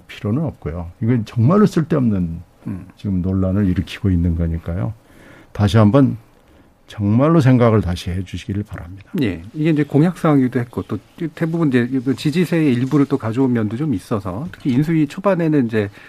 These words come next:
Speaker 2: 이 부분 가지고 또 제일 가장 부각이 됐었잖아요.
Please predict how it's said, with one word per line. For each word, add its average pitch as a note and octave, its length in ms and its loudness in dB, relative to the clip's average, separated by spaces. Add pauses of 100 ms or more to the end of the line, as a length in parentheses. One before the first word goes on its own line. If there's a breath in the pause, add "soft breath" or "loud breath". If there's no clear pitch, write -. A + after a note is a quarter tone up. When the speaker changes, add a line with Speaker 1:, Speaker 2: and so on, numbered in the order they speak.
(160 loud breath)
Speaker 2:
이 - 20 -20
부분 D3 360 2
가지고 A#2+ 420 -2
또 - 120 -4
제일 A#2 200 -4
가장 G#2+ 220 -4
부각이 A#2 360 -2
됐었잖아요. G#2 540 -6